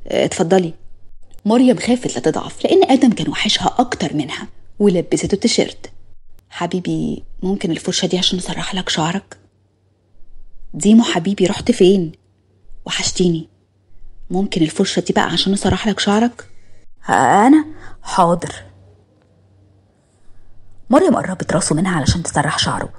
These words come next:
وكان آدم تقريبا في حضنها وبيتمنى إنه يشيل مريم من على الكرسي،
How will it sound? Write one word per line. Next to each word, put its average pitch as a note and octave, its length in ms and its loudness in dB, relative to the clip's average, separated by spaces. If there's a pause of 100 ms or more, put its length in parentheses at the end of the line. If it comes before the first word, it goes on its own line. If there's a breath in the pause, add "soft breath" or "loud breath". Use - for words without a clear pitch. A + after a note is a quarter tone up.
(180)
وكان D3 420 -4
آدم A#3 400 6
تقريبا F#3+ 500 0
في G#3+ 120 -6
حضنها - 500 0 (200)
وبيتمنى A#3+ 540 4
إنه - 140 -2
يشيل A#3 220 2
مريم F3+ 260 2
من C3 120 0
على - 140 0
الكرسي، B3+ 420 2